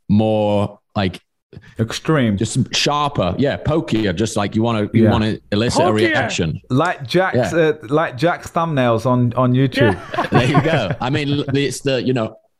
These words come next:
Speaker 1: the
Speaker 2: <laughs> Yeah,
Speaker 1: Bitcoin,
Speaker 2: yeah,
Speaker 1: like,
Speaker 2: that face. <laughs>
Speaker 1: yeah.
Speaker 3: Wait,
Speaker 1: Is
Speaker 3: hold on.
Speaker 1: Bitcoin going to a million, a million U S D? Yeah, just, like, it, like, we're,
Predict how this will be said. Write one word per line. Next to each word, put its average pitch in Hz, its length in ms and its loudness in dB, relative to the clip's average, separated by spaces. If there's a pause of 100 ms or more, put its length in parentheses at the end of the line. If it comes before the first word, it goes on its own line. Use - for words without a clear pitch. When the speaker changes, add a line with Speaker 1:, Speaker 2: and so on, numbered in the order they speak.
(360)
Speaker 1:
the 120 480 2
Speaker 2:
<laughs> - 40 0
Yeah, 170 180 4
Speaker 1:
Bitcoin, - 320 2
Speaker 2:
yeah, - 120 2
Speaker 1:
like, 160 280 2
Speaker 2:
that 185 280 -4
face. 151 500 -4 (280)
<laughs> - 300 -6
Speaker 1:
yeah. 101 260 0 (800)
Speaker 3:
Wait, 311 240 0
Speaker 1:
Is - 100 4
Speaker 3:
hold 320 120 2
on. 311 60 4
Speaker 1:
Bitcoin 123 400 -2
going 127 240 0
to 117 180 0
a 113 40 0
million, 117 640 0 (280)
a 113 100 0
million 113 420 2
U 117 120 2
S 107 220 -4
D? 120 120 -2
Yeah, 139 200 0
just, 170 260 -2
like, 147 220 -4 (520)
it, 147 240 -2
like, 120 160 -2
we're, 123 460 0